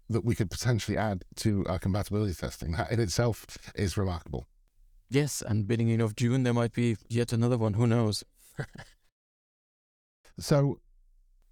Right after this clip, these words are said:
Speaker 1: I'm gonna combine my first package, uh, recommendation this week with a quiz. Um, it was going to be a package recommendation because it popped up in the, uh, R S S feed of, of new major versions,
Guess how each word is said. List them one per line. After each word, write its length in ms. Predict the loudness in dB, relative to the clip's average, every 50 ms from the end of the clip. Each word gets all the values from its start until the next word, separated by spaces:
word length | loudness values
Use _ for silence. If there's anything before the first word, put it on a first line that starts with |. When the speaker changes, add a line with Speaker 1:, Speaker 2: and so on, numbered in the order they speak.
| _ -14 _ 0
Speaker 1:
I'm 180 | 2 4 4
gonna 160 | 4 2 0
combine 680 | -2 0 2 2 2 4 4 2 2 4 4 4 4 4
my 200 | 4 2 2 0
first 540 | 0 0 2 2 2 0 -2 -8 -12 -16 -20 -16 -10
package, 640 | -4 -2 -2 -2 0 0 0 0 0 -2 -6 -10 -12 -16 _ _ -4 0
uh, 160 | 0 2 2
recommendation 800 | 2 0 0 2 2 2 4 4 2 0 0 2 2 2 2 0 -2
this 240 | -2 -4 -4 -2 -2
week 180 | 0 0 0 -2 -4 -4
with 340 | -2 0 0 0 -2 -4 -6 -8 -8
a 40 | -8
quiz. 440 | -4 -2 -2 0 0 -2 -6 -8 -10 -14 _ _ _ _ -4
Um, 220 | -2 -2 -2 -2 -4
it 100 | -4 -2
was 140 | -2 0 2
going 260 | 2 2 4 4 2
to 100 | 2 2
be 100 | 0 0
a 80 | 0 2
package 320 | 0 0 0 2 0 0
recommendation 800 | 2 0 -2 -2 -2 -2 0 0 0 -2 -4 -4 -4 -4 -4 -6 -8 _ -18 -18 _ -2
because 220 | 0 2 2 0
it 120 | 0 0
popped 260 | 0 0 0 2 0 0
up 100 | 0 2
in 160 | 2 2 2
the, 380 | 2 2 2 2 2 2 2
uh, 240 | 0 0 -2 -2 -4 -2
R 160 | -2 0 0 0
S 120 | 2 0
S 160 | 0 -2 -2
feed 300 | -2 -2 0 0 0 0
of, 280 | 0 -2 -2 -4 -6 -8 -4
of 240 | -2 -2 0 0 2
new 280 | 2 2 2 2 2
major 420 | 2 2 2 2 2 2 0 0 0
versions, 600 | 2 2 0 0 0 0 2 2 2 0 -2